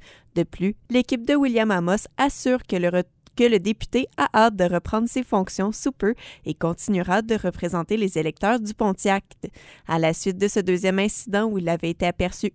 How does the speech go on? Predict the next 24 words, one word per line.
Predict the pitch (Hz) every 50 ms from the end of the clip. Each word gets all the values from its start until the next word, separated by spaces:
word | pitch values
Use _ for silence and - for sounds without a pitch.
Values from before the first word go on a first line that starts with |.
| -
urinant | 233 233 240 233 220 202 196 208 233
devant | 214 196 180 190 175
la | 170 170 170
caméra | - 202 202 185 175 180 - 220
de | 208 185
son | - - 165 165
ordinateur, | 165 180 - - - 208 196 180 180 - 185 185 208 233 233 - - - - - - -
William | - 277 269 262 262 254 247
Amos | 226 208 185 175 185 202 -
avait | 180 170 165
annoncé | 160 160 165 165 165 180 - 196 190
qu'il | - 247 240
se | 233 - 220
retirait | 190 208 196 190 - - 190 170 175 175
temporairement | - 202 208 208 - 220 208 180 180 - 190 185 196 214
de | 254 277
ses | 269 - 262
fonctions | 240 - 208 196 - - 214 202
parlementaires | - 175 180 175 170 165 165 160 165 - 170 175 196 226 226 -
pour | - 277 269
obtenir | 269 254 - 202 175 175 190 208
le | 208 175
soutien | 170 - - 160 - - 220 240
approprié. | - - 254 - - - 226 196 202 208 208